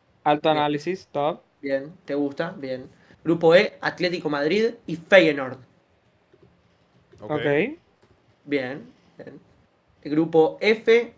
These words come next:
Speaker 2: Milan y Newcastle.
Speaker 3: Uf.
Speaker 2: Bancamos todos.
Speaker 1: Top.
Speaker 3: Uf.
Speaker 1: Muy top.
Speaker 2: Milan y Newcastle.
Speaker 3: Bancamos
Speaker 2: Grupo
Speaker 3: todos.
Speaker 2: G.
Speaker 1: Trolling
Speaker 2: Grupo G,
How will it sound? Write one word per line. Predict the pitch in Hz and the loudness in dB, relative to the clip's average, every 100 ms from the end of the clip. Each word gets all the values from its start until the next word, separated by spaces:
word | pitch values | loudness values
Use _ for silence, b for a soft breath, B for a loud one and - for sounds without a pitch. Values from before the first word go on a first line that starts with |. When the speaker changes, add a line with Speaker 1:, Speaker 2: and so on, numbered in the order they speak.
| - | -14
Speaker 2:
Milan | 170 190 233 240 233 233 - - | -8 -2 0 2 0 0 -10 -10
y | 170 | -6
Newcastle. | 165 185 185 208 208 214 247 - _ _ _ _ _ _ _ - - _ _ _ _ _ _ _ _ - | -2 0 0 -2 -2 -6 -6 -14 _ _ _ _ _ _ _ -20 -20 _ _ _ _ _ _ _ _ -2
Speaker 3:
Uf. | 220 302 339 | 2 4 2
Speaker 2:
Bancamos | 147 139 143 | 2 -2 -4
todos. | 160 170 170 - _ | 0 2 0 -4 _
Speaker 1:
Top. | 170 165 165 226 311 294 175 | 2 4 6 4 2 -2 -4
Speaker 3:
Uf. | - - - | -8 -20 -12
Speaker 1:
Muy | 160 175 196 180 | -4 -2 -2 0
top. | 170 175 240 - _ _ _ | 0 2 0 -6 _ _ _
Speaker 2:
Milan | - 156 165 151 | -6 -2 -2 -2
y | |
Newcastle. | 151 151 165 165 - | -2 -2 -4 -4 -4
Speaker 3:
Bancamos | 135 143 147 160 190 | -6 -6 -6 -4 0
Speaker 2:
Grupo | 175 185 180 | 0 4 2
Speaker 3:
todos. | - | 4
Speaker 2:
G. | 196 214 - _ _ _ _ _ _ _ _ | 0 0 -8 _ _ _ _ _ _ _ _
Speaker 1:
Trolling | 156 156 165 | 0 2 4
Speaker 2:
Grupo | |
G, | 170 | 2